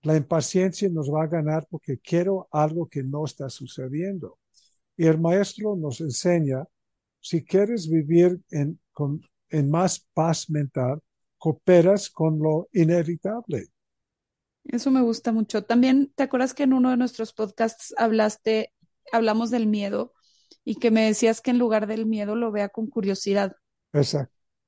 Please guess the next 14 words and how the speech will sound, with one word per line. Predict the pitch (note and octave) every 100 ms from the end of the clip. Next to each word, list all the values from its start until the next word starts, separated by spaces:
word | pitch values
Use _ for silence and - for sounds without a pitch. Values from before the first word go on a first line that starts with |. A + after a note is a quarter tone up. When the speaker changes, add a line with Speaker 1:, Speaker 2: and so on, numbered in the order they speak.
| _ _ _ _ -
Speaker 1:
Sí. | F3+ G#3+
Speaker 2:
Es | A#3
parecido | A#3 C4+ B3+ B3 B3+ A#3 B3
el, | A#3+ G#3
el | G#3+ G#3 G3+ G3 G3
concepto | A3 G#3 G#3+ A#3 A3+ G#3+
y | A#3
no | B3
sabes | B3 C4+ -
cuánto | - B3 A#3+ B3 C#4+
me | B3+ A3+
ha |
ayudado | A3+ A#3 A3 A3 A3+
ese, | G#3+ - A3